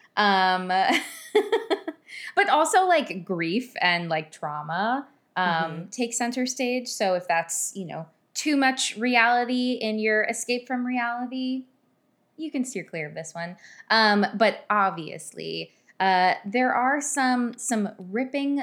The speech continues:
Speaker 1: of body parts. There are some
Speaker 2: Mm,
Speaker 1: <laughs>
Speaker 2: some stretchy body parts.
Speaker 1: Some stretchy. Um, there is a reference to an animal being killed, um,
Speaker 2: Mm.
Speaker 1: which was upsetting. We did also see the foot of a child after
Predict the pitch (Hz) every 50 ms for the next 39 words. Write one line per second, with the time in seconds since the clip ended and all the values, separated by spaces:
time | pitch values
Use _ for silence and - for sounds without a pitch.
0 | - - 254 262 254 247 262 262 254 262 269 277 262 _ - 285 294 294 302 302
1 | 294 - - - - - 226 220 214 208 214 214 202 190 185 220 214 208 202 196
2 | 185 160 180 185 180 151 156 147 143 - _ _ - 294 285 - - 330 - 175
3 | 165 - - - - 233 226 - - 208 180 170 165 156 151 151 - 160 160 156
4 | 160 156 147 143 285 277 254 262 - - 311 285 269 262 262 - 302 277 277 277
5 | 277 285 302 311 302 _ _ _ _ - 214 220 208 208 202 196 190 190 196 190
6 | 196 196 - _ _ - 233 226 - - 214 220 208 208 190 185 175 165 160 165
7 | 196 214 233 254 254 - 269 277 285 294 285 294 - - - - 226 214 202 190
8 | 185 180 180 - - - 190 180 - - 202 220 233 247 269 269 277 277 285 285
9 | 285 285 285 294 294 294 294 294 285 285 285 285 294 285 - - - _ _ _
10 | _ _ _ - 190 175 170 160 160 156 156 156 151 156 160 - _ - 202 196
11 | - 190 180 190 190 - - 180 170 175 180 180 185 185 _ _ _ _ 208 202
12 | - 240 247 247 - 214 220 220 - 226 220 - - 208 202 175 180 180 - -
13 | - 240 262 269 262 - - 254 - - 202 196 185 185 180 - - - - -
14 | 196 220 247 294 349 370 - 330 311 294 - - 220 240 247 - - 269 269 269
15 | 269 269 262